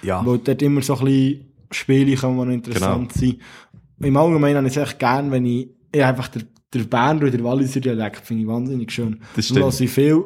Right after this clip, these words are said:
Speaker 2: Berner oder Walliser Radio.
Speaker 1: Mhm. Ja, eben, sonst, äh, nach Kiff würde ich auch A B sagen. Und dann S R F drei, weil S R F drei halt immer noch ein bisschen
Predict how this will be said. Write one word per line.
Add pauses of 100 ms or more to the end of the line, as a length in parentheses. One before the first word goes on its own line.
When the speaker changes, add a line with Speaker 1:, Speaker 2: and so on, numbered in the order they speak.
(140)
Speaker 2:
Berner
oder
Walliser
Radio.
Speaker 1:
Mhm. (1300)
Ja,
eben,
sonst,
äh, (540)
nach
Kiff
würde
ich (200)
auch
A
B
sagen. (560)
Und
dann
S
R
F
drei,
weil
S
R
F
drei
halt (340)
immer
noch
ein
bisschen